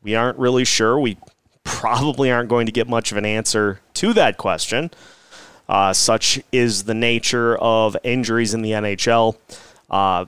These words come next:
you have a better chance of getting clear and decisive footage of Bigfoot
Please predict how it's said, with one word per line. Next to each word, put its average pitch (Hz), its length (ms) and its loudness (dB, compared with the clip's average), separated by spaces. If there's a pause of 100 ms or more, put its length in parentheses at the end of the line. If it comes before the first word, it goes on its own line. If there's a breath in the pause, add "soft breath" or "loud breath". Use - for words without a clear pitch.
you 107 360 -4
have 104 440 2
a 104 160 -2
better 113 300 0
chance 135 680 0
of 113 280 -2
getting 113 640 0 (140)
clear 117 440 0
and 110 140 -2
decisive 110 920 0 (120)
footage 117 580 0
of 117 280 -4
Bigfoot 156 560 0